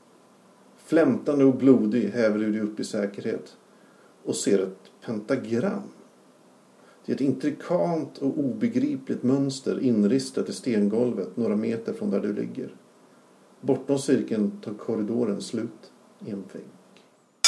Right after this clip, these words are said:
Vad gör du? Om du minns dina historieböcker rätt så brukade magiska cirklar förr användas för att transportera folk mellan två olika platser.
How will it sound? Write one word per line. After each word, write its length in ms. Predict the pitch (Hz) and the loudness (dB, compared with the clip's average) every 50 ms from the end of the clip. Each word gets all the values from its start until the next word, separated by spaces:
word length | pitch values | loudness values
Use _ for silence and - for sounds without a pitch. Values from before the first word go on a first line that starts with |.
| - - - - - - - - - - - - - - | 2 4 4 4 4 2 2 0 -2 -4 -6 -8 -6 -4
Vad 260 | 147 147 120 123 160 | -4 -2 -2 0 -2
gör 180 | 185 285 247 - | 0 0 -2 -2
du? 240 | - - 64 - - - _ _ _ _ _ _ _ _ _ _ _ _ _ _ _ _ _ _ _ _ _ _ _ _ _ _ _ _ _ _ _ _ _ _ _ _ | -4 -4 -6 -8 -10 -14 _ _ _ _ _ _ _ _ _ _ _ _ _ _ _ _ _ _ _ _ _ _ _ _ _ _ _ _ _ _ _ _ _ _ _ _
Om 160 | - 160 156 160 | -4 -4 -2 0
du 100 | 170 165 | 0 0
minns 200 | 180 196 196 190 | 0 0 -2 -2
dina 220 | - 180 165 160 | -2 -2 0 0
historieböcker 960 | 147 165 - - - 202 185 143 127 135 135 135 220 226 214 - - 90 87 | 0 0 -2 -2 -2 -2 0 0 0 0 0 0 -2 -4 -4 -4 -4 -4 -4
rätt 240 | 85 - - - - | -4 -6 -8 -10 -10
så 120 | - - | -8 -8
brukade 380 | 101 113 120 110 - 120 107 107 | -4 -4 -4 -2 -2 -2 -2 0
magiska 680 | 107 117 131 151 165 175 170 156 143 139 - - 131 - | 0 -2 0 0 -2 -2 -2 -2 -4 -4 -4 -4 -6 -6
cirklar 720 | - - 170 147 120 113 107 - - - - 175 139 123 | -4 -2 -2 -2 0 -2 -6 -6 -6 -4 -2 -2 -2 -4
förr 500 | - - - 123 139 143 113 110 101 - | -4 -2 -2 0 0 0 -2 -2 -4 -4
användas 640 | - 120 117 104 101 95 101 104 101 101 101 98 - | -2 -2 0 0 0 0 0 0 0 0 -2 -4 -4
för 140 | - - 104 | -6 -6 -4
att 100 | 98 - | -4 -6
transportera 800 | - - 117 107 - - - 165 - - 165 190 170 131 127 117 | -4 -4 -4 -4 -4 -4 -6 -6 -4 -2 -2 -2 0 -2 -4 -4
folk 420 | - 104 101 104 101 - - - - _ | -4 -4 -4 -4 -4 -6 -12 -20 -20 _
mellan 280 | - 120 113 107 113 104 | -6 -4 -2 -2 -2 -4
två 200 | - - - 120 | -6 -6 -4 -2
olika 480 | 120 151 - 147 123 117 113 - - 117 | -2 -2 -2 -2 -2 -2 -2 -4 -4 -6
platser. 460 | - - 135 - - - - - | -6 -8 -10 -8 -8 -8 -8 -8